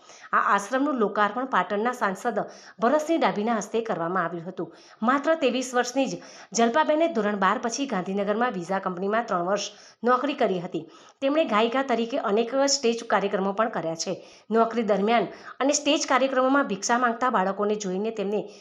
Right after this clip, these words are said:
અનાથ બાળકોનું ભવિષ્ય સુધારવાની પ્રેરણા મળી હતી. તિરુપતિ પ્લાઝામાં ભાડે લીધેલા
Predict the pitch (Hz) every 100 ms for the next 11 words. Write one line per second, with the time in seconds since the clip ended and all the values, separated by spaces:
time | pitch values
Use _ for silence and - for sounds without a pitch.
0 | - 233 262 294 294 247 247 254 262 214
1 | 175 185 247 240 190 180 196 208 196 165
2 | 170 220 190 - - 165 _ - - -
3 | 277 320 330 320 254 196 247 262 196 180
4 | 196 202 208 233